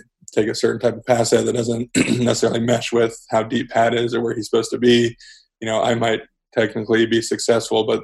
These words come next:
the, the play itself is gonna not be successful because I'm not in the right position for him. So it's all that, you know, all the time. It's just a, a constant evolution. Um, and then in terms of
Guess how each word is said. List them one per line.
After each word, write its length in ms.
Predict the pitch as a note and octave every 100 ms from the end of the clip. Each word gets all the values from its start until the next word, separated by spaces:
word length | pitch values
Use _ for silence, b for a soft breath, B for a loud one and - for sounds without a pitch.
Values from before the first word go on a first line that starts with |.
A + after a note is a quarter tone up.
| -
the, 140 | A#2
the 140 | A2+ A#2+
play 320 | - A#2 A2+
itself 360 | A2+ - A#2 A2
is 120 | G#2+
gonna 220 | A2+ A2+
not 240 | A2+ A#2 A2+
be 80 |
successful 500 | A2+ A2 - A2 A#2
because 440 | A2 - A2 G#2+ - b b _
I'm 100 | A#2
not 120 | A#2 A2+
in 80 |
the 60 | A2+
right 160 | A2+ G#2+
position 380 | G#2+ A2 A2+ G#2
for 100 | G#2+
him. 240 | A2+ G#2+
So 260 | - A2+ A2 - B B B
it's 140 | - C#3+
all 140 | D3
that, 280 | C#3 C#3 C3 -
you 80 | B2
know, 100 | A#2
all 160 | A#2+
the 80 | A#2+
time. 340 | - A#2+ A#2+
It's 120 | A#2 G#2+
just 180 | A2
a, 80 | A2 - -
a 120 | A#2+
constant 380 | A#2 A#2 A2+ A2+
evolution. 640 | A2+ A#2 A#2 B2 A#2+ A#2+ - -
Um, 480 | A#2 A2+ A2+ A#2 A#2 - _ _ _ _ - -
and 80 | B2
then 80 |
in 60 | A#2+
terms 220 | C3+ C3
of 300 | B2 B2 A#2